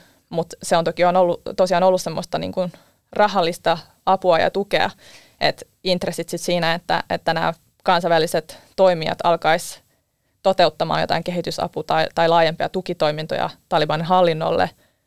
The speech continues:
niin näyttäytyy aika epätodennäköisenä, koska se olisi poliittisesti myöskin monelle maalle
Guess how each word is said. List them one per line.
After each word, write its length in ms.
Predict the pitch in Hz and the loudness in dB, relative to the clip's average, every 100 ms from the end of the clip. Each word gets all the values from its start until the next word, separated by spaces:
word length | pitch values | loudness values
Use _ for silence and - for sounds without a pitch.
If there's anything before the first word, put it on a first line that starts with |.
| _ _ - | _ _ -8
niin 60 | 165 | -2
näyttäytyy 420 | 156 - 92 - | -2 -2 -4 -2
aika 200 | - - | -2 0
epätodennäköisenä, 800 | - 202 170 165 165 175 175 185 | 2 2 0 -2 -4 -8 -8 -8
koska 220 | 170 - | -8 -8
se 100 | 170 | -4
olisi 160 | 156 - | -4 0
poliittisesti 600 | 180 160 - - - - | 2 2 -2 -8 -8 -10
myöskin 520 | 160 170 185 - 175 | -8 -6 -8 -10 -6
monelle 320 | 170 160 151 | -2 -2 -2
maalle 460 | 151 156 151 156 | -2 0 0 -2